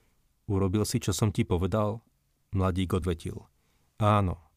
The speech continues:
prečítal som si Izaiáša päťdesiattri šesť. Pri prvom slove všetci som sa poklonil a pri poslednom všetci som sa postavil."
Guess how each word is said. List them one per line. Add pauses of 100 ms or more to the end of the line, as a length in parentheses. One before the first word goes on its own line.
(420)
prečítal
som
si
Izaiáša
päťdesiattri
šesť. (720)
Pri
prvom
slove
všetci
som
sa
poklonil (480)
a
pri
poslednom
všetci (320)
som
sa
postavil."